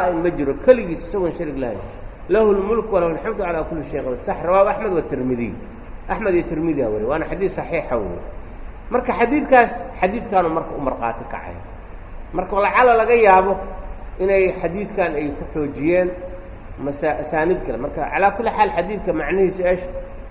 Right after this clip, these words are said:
Waa macno saxiix, xadiidkaana marka caddaynaya. Idan, maalinta Carafa wax lagu wardiyo maxaa ugu fiican?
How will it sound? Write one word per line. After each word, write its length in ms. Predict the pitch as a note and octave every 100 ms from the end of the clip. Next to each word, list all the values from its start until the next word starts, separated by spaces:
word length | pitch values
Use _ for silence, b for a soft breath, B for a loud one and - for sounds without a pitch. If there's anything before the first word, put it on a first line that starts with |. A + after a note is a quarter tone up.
| -
Waa 140 | D3
macno 300 | D#3 C3+ E3
saxiix, 400 | F3 C#3 D3+ D#3 -
xadiidkaana 540 | C#3+ D#3+ - D3 C3+
marka 240 | C3 C3 A2
caddaynaya. 540 | A2 A2+ A2+ F#2 F2 - - - - - - -
Idan, 340 | C#4+ C#4+ B3+ G3 - - - - - -
maalinta 520 | E3+ G#3+ C#4 C#4 B3
Carafa 380 | - F#3+ F3+ G3
wax 180 | B3 A#3+
lagu 220 | A3+ B3 B3
wardiyo 380 | G3 F3 G#3
maxaa 300 | G3+ E3+ A3+
ugu 140 | A3+ A#3
fiican? 400 | B3 A3+ A3+